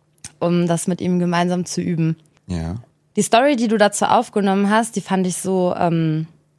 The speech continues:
Speaker 1: wie, wie sage ich das jetzt? Keine Ahnung, die ist mir eigentlich mitten ins Herz gegangen. Einmal so die beiden untereinander, wie der eine dann zum anderen gesagt hat, „Okay, come on, scheiß drauf, ich bleib jetzt heute länger mit dir, ich unterstütze dich dabei.“ Das fand ich schon mal mega schön zu sehen. Aber auch,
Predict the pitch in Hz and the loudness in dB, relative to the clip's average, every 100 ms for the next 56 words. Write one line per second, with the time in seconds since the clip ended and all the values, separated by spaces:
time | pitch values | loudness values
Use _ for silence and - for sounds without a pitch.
0 | _ - 170 156 156 165 208 226 - 175 | _ -12 -6 -4 -2 0 0 0 -4 -6
1 | - 170 170 - 175 180 226 196 190 202 | -2 0 0 -2 -2 0 2 0 0 -2
2 | 170 214 - 254 277 247 - 240 254 - | 0 0 2 2 2 0 2 2 2 -2
3 | 180 170 190 208 196 214 208 196 190 180 | 0 2 4 2 2 4 4 4 2 2
4 | 170 180 208 220 196 190 180 175 214 262 | 2 2 4 2 2 2 4 4 6 6
5 | 226 190 180 180 220 208 202 202 - 202 | 6 4 4 4 4 4 2 0 2 2
6 | 202 196 202 208 185 - 220 226 - 185 | 2 2 2 0 -4 0 0 2 0 0
7 | 202 214 220 220 - 202 220 220 - - | 0 0 2 2 2 2 4 2 -4 0
8 | 185 190 202 180 175 190 202 202 196 208 | 0 2 0 2 4 4 4 2 2 4
9 | 202 175 175 180 - 240 - 185 - 170 | 4 2 0 0 2 0 0 -4 0 0
10 | 156 165 180 233 - - _ _ _ - | 4 6 6 4 -2 -20 _ _ _ 0
11 | 202 - 247 254 262 254 240 240 240 220 | 0 2 2 2 2 4 4 4 2 2
12 | 240 240 233 233 214 240 254 285 - _ | 0 0 0 -2 0 2 2 0 -6 _
13 | _ - 190 185 196 | _ 0 4 4 2